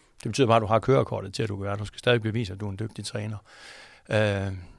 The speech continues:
jeg har lige pl-, jeg har nu fundet en, en, en, en, et job og en måde at, at være i fodbolden på, som, som passer mig rigtig godt lige P T. har jeg ikke det store, det store behov for at, at, at, at være træner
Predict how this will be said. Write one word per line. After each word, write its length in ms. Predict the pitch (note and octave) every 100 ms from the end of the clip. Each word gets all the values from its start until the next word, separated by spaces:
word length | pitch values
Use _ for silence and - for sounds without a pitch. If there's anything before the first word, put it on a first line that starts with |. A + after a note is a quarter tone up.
| _ -
jeg 100 | C3+
har 100 | D#3+
lige 120 | D#3+
pl-, 300 | D#3 D3+ D#3
jeg 120 | D3+
har 120 | D3+
nu 140 | C3+ D#3
fundet 400 | - B2+ C3 A2
en, 140 | G2+
en, 320 | G2+ G2 G2+
en, 140 | G2+ G2 -
en, 160 | G#2 -
et 180 | G#2+
job 160 | B2+ B2+
og 140 | G#2+ G2+
en 120 | G2+
måde 300 | G#2+ A#2+ A#2
at, 200 | G2+ G#2
at 60 | G2+
være 120 | A#2+
i 40 |
fodbolden 320 | A2+ B2+ G#2+ G2+
på, 120 | A2+
som, 240 | G2+ G2
som 160 | - G#2
passer 220 | B2 A#2
mig 180 | A#2 B2+
rigtig 220 | A#2+ -
godt 160 | A2 A2+
lige 180 | B2 B2
P 100 | A#2+ A#2
T. 100 | - B2+ - - - - - _
har 120 | - A2
jeg 140 | G#2
ikke 160 | A#2+ -
det 80 | G#2+
store, 600 | - A#2+ B2 A2 G2+ G2+
det 100 | A2
store 220 | - B2 A2
behov 280 | G2 B2
for 220 | B2 A2+ A2 G#2+ G#2 G2+ A2 -
at, 80 | A2+
at, 300 | G#2 G#2+ A#2
at, 420 | G2+ G#2 G2+ -
at 60 | A2
være 120 | G2+
træner 360 | - B2 B2